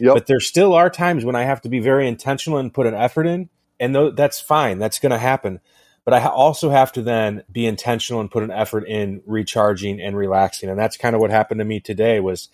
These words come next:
Speaker 2: I've been overwhelmed, and I was like, "Okay, I need to call this person, talk to this person," you know, kind of do my rounds, my recovery rounds, as I like to call 'em.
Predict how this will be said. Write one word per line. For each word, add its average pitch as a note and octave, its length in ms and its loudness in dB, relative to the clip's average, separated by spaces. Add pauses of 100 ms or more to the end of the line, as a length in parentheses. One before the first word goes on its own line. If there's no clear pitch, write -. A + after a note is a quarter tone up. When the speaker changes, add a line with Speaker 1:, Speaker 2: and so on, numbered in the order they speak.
(140)
Speaker 2:
I've G#2+ 220 0
been A2+ 140 -2
overwhelmed, A2+ 600 2
and G#2 100 0
I G2+ 80 0
was F#2+ 180 -2
like, F#2+ 180 -4
"Okay, G#2 340 -2
I F#2+ 60 0
need F#2+ 220 -8
to F2+ 220 -4 (400)
call G#2+ 260 4
this A2 180 4
person, G2+ 560 -4
talk G2+ 240 -4
to G2 100 -12
this G2+ 200 -4
person," G2+ 580 -6
you F#2+ 80 -6
know, F#2 160 -6
kind A2+ 240 -4
of F#2 180 -4
do B2+ 180 -2
my A2+ 180 2
rounds, G2+ 680 -2
my G#2+ 80 -2
recovery G#2+ 580 0
rounds, F#2+ 380 -2
as F#2+ 80 -6
I G2+ 100 -2
like G2 220 -2
to - 80 -10
call G2 320 2
'em. F#2+ 140 -6